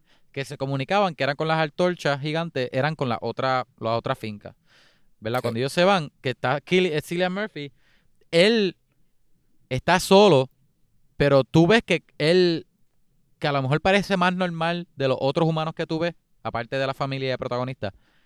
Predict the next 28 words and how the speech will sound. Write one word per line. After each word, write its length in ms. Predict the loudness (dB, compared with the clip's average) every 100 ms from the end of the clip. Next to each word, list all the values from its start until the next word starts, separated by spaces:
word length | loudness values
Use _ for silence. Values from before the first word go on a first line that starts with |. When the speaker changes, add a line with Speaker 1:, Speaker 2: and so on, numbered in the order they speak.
| _ _ 2
Speaker 1:
él 200 | 2 6
como 240 | 4 4
quiera 260 | 2 2 2
tiene 200 | 2 2
cosas 220 | 2 2
que 100 | 0
son 180 | 0 0
bien 240 | 2 0
raras. 360 | 2 4 4 4
<laughs> 800 | -2 -6 -6 -10 -20 -20 -20 _
El 180 | -4 -2
cuerpo 400 | 4 4 6 6
de 80 | 6
la 100 | 4
esposa 420 | 2 -2 0 0
de 140 | 2 0
él 100 | 2
todavía 320 | 2 4 0
está 220 | 0 2
ahí 340 | 2 2 2
al 160 | 0 2
lado, 300 | 4 2 2
entiendo, 280 | -2 -2 -2
como 140 | 0 -2
atrás 180 | -2 -2
de 60 |
la 80 | 0
cortina. 560 | 0 -2 -2 -2 -2 -4